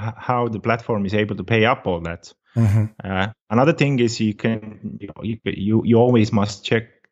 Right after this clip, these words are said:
Speaker 1: the company as well who's registered. If the registration is, like, in some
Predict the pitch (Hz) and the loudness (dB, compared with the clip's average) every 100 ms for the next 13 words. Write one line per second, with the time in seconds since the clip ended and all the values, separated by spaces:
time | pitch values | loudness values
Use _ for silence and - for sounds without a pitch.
0 | - 92 - - 123 123 110 92 92 104 | -2 -2 0 0 0 -2 -4 -4 -4 -2
1 | 95 87 104 101 92 - - 113 117 123 | -2 -2 -2 -2 -8 -14 -6 -2 2 0
2 | 131 - 147 151 135 110 107 98 - - | 0 0 0 2 0 0 0 -4 -6 -20
3 | _ 104 - 107 101 | _ -6 -2 0 0